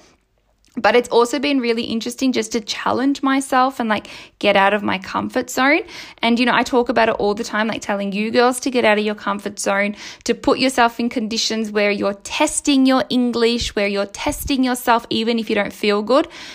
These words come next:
And I was like, "Oh, I can't just, like, not do what I preach." So I was like, "Okay, I'm gonna do the same thing for me. And even if I feel terrible, hey, I tell you girls to do it and then your confidence builds.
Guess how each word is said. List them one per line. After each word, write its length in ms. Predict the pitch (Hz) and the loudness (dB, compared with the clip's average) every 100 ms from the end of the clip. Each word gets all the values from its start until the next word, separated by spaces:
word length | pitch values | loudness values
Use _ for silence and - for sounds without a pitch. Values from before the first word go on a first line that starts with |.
| - - | -14 -2
And 100 | 277 | 2
I 60 | |
was 140 | 277 277 | 2 0
like, 140 | 269 - | -2 0
"Oh, 200 | 240 - | 0 -2
I 100 | 233 | -6
can't 380 | - 240 - | -4 -4 -4
just, 260 | - 220 - | -6 -6 -2
like, 240 | 208 208 | -4 -2
not 320 | 113 208 - - | -4 -4 -6 -6
do 220 | 208 214 | -4 -2
what 180 | 214 214 | -2 -2
I 140 | 214 | -4
preach." 580 | 214 - 208 294 - - | -8 -2 -2 -2 -8 -10
So 80 | 220 | -8
I 40 | |
was 60 | 220 | -8
like, 220 | 226 - | -6 -4
"Okay, 220 | 370 233 | -2 0
I'm 100 | 247 | 2
gonna 140 | 330 | 2
do 100 | 220 | 2
the 100 | 190 | -4
same 260 | - 233 262 | -6 -2 0
thing 160 | 330 330 | 0 0
for 120 | 349 | 0
me. 380 | 277 208 320 - - - | 0 0 -2 -6 -20 -10
And 140 | - - | -8 0
even 240 | 294 262 | 2 2
if 120 | 262 | 0
I 140 | - 233 | -2 0
feel 220 | 381 349 | 0 0
terrible, 680 | 208 196 202 185 196 320 - _ _ _ | 0 0 2 2 2 2 -2 _ _ _
hey, 340 | - 277 226 - | 0 2 2 -2
I 120 | 226 | -4
tell 200 | 254 226 | -2 -2
you 260 | 202 196 269 | -2 -2 0
girls 300 | - 214 - | 2 0 0
to 100 | 226 | -4
do 200 | 190 - | -2 -2
it 80 | - | 0
and 100 | 214 | -2
then 80 | 196 | -2
your 140 | 107 | -4
confidence 560 | - 226 269 247 202 - | -2 -2 -2 -2 -6 -6
builds. 560 | - 285 220 208 269 | 0 4 6 4 2